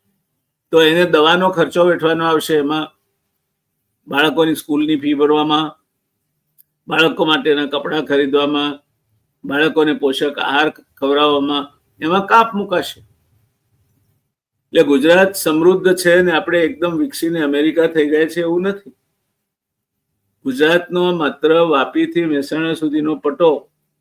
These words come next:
એંસી કિલોમીટર, એંસી કિલોમીટર પહોળાઈ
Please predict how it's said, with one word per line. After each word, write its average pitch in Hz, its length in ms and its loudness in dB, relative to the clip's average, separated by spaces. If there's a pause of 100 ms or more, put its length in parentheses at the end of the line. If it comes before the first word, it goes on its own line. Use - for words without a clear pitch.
(280)
એંસી 139 340 0
કિલોમીટર, 139 540 0 (2000)
એંસી 135 340 0
કિલોમીટર 156 540 0
પહોળાઈ 156 500 4